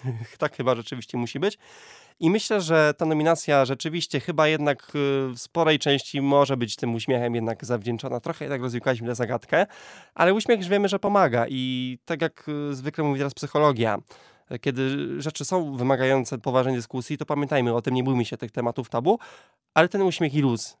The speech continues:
czyli znowu wychodzimy na ten pomarańcz, na tę witalność, jest wi-, jednak czymś bardzo fajnym, bardzo potrzebnym. Chciałbym bardzo podziękować, po pierwsze, że mamy przyjemność z taką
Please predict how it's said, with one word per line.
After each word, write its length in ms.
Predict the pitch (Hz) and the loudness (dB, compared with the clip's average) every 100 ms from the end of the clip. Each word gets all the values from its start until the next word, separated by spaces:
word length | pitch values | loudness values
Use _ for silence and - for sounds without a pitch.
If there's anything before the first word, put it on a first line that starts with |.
| _ | _
czyli 120 | 120 | 0
znowu 180 | 131 131 | 2 2
wychodzimy 360 | 117 127 117 | 0 -4 -2
na 80 | 117 | -2
ten 140 | 127 117 | -4 -4
pomarańcz, 440 | 123 120 120 - | -2 0 -2 -4
na 80 | 120 | -6
tę 100 | 131 | -4
witalność, 680 | 127 131 120 127 180 - - | 2 4 4 2 -4 -8 -10
jest 300 | 151 147 - | -6 -6 -6
wi-, 100 | 131 - _ _ - | -18 -20 _ _ -6
jednak 720 | 135 127 113 117 117 - _ | 0 0 0 -2 -4 -6 _
czymś 260 | - 120 107 | -8 -6 0
bardzo 320 | 127 117 - | 0 0 -4
fajnym, 400 | 131 117 113 110 | -2 -2 -2 0
bardzo 260 | 120 113 | 0 0
potrzebnym. 440 | 113 107 123 160 226 - - - - | -8 -8 -2 -2 -2 -6 -20 -20 -18
Chciałbym 180 | - 147 | 0 4
bardzo 180 | 175 226 | 4 4
podziękować, 520 | 202 180 151 139 147 | 0 0 2 4 4
po 80 | - | 2
pierwsze, 260 | 135 151 151 | -2 0 0
że 120 | 131 | 2
mamy 280 | 131 120 120 123 123 127 120 | 4 4 2 0 -2 -6 -8
przyjemność 360 | - 139 131 127 | -6 0 0 0
z 40 | |
taką 500 | - 147 151 147 147 | -4 -4 -4 -4 -10